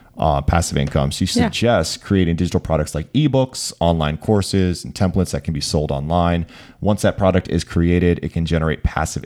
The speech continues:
Speaker 1: income for years to come. So this is just an idea for people out there like, "Man, what are some ways for me to generate
Speaker 2: Mm-hmm.
Speaker 1: passive income?" Because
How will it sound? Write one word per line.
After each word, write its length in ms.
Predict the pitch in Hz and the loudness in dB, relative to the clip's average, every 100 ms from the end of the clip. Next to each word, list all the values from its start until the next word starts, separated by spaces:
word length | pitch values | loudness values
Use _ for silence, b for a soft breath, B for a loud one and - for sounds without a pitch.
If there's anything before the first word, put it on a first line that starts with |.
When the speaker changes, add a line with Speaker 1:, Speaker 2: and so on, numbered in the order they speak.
| 78 | -4
Speaker 1:
income 420 | 78 - 80 73 | -4 0 0 0
for 160 | 73 71 | -4 -6
years 640 | - 78 78 73 71 - | -2 2 2 2 -2 -6
to 100 | - | -6
come. 300 | - 65 64 | -2 -2 0
So 100 | 117 | 0
this 120 | 139 | 2
is 40 | |
just 160 | 127 - | 0 -2
an 80 | - | 0
idea 300 | 101 92 92 | 0 0 -4
for 60 | 95 | -2
people 160 | 90 | 0
out 80 | 85 | 0
there 120 | 92 | 0
like, 160 | 85 78 B B - | -2 -4 B B -4
"Man, 240 | 95 87 | -2 0
what 100 | 107 | 0
are 60 | 135 | -2
some 220 | 117 85 | -2 -2
ways 320 | 87 85 85 | 0 0 -2
for 140 | - 80 | -4 -4
me 280 | 80 82 80 | -4 -4 -4
to 100 | 85 | -2
generate 420 | 85 82 82 85 | 0 2 0 2
Speaker 2:
Mm-hmm. 80 | 80 | 0
Speaker 1:
passive 280 | 78 - - | 0 -4 -6
income?" 440 | 73 71 82 76 | -6 -2 -2 0
Because 480 | 78 78 87 80 | -2 0 0 0